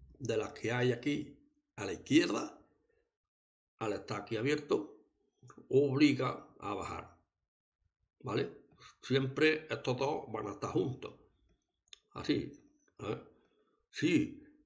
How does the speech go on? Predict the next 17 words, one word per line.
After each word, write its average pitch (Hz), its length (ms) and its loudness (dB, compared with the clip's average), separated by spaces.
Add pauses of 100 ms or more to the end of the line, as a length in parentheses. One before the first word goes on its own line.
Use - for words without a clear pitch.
(100)
está - 260 -4
en 104 100 -2
el 110 80 0
cinco - 680 0 (400)
y 101 160 -2
entra 101 480 -6 (160)
por 95 200 -4
el 110 100 -4
seis, 139 380 0 (760)
sube, - 760 4
y 123 120 2
si 107 160 -2
está - 560 -4
en 113 160 0
el - 160 -6
cuatro, - 720 -2 (400)
¿eh? 117 220 -4